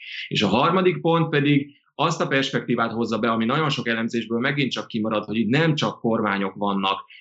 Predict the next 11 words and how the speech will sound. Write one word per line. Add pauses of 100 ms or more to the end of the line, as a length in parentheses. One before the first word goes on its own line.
ö, (380)
ö,
szereplőként
ebbe
a
sztoriba,
nem
csak
fölülről
végigtolt
intézkedések,